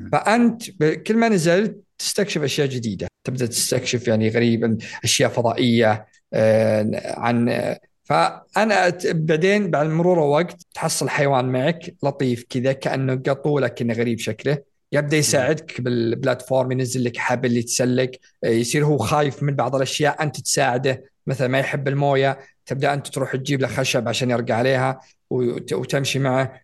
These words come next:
Speaker 1: يبدأ هو يق-، يلاحق ال-، الآليين، تلاحق أنت وتلاحقه هو، فتبدأ تلعب عليهم بالطريقتين هذه. كل ما تقدمت تبدأ تستكشف، آه، قدرات جديدة.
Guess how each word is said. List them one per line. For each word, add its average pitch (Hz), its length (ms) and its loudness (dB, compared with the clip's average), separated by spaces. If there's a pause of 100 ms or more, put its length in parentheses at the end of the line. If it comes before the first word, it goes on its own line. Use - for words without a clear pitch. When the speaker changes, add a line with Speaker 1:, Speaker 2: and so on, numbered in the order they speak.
(200)
Speaker 1:
يبدأ 143 300 0
هو 160 400 2
يق-، - 540 -4
يلاحق 143 440 2
ال-، 127 300 4
الآليين، 139 760 0
تلاحق 160 480 -2
أنت 175 200 0
وتلاحقه 139 380 -2
هو، 151 280 0 (260)
فتبدأ 139 340 -2
تلعب 135 360 0
عليهم 143 220 2
بالطريقتين 139 580 -2
هذه. 127 360 0 (360)
كل 196 80 2
ما 208 80 4
تقدمت 185 720 0
تبدأ 160 200 -2
تستكشف، - 720 -4
آه، 139 220 2
قدرات 151 500 0
جديدة. 147 520 0